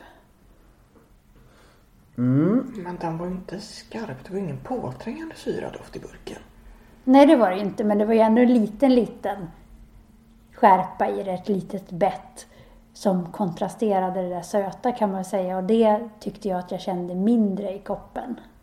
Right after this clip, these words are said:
Speaker 1: Mm. Kan ni känna några speciella frukter eller bär då?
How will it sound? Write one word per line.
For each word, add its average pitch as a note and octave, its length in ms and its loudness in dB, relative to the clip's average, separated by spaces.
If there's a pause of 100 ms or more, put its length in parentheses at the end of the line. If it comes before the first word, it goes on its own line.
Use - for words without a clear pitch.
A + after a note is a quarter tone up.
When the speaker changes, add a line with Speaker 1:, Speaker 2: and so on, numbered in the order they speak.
(1200)
Speaker 1:
Mm. F3+ 500 6
Kan F#3 180 2
ni F3+ 80 4
känna D#3+ 600 4 (440)
några C3+ 600 4 (360)
speciella C#3 1040 4 (480)
frukter - 600 -2
eller D#3 200 4
bär D#3 380 4
då? D2 200 -2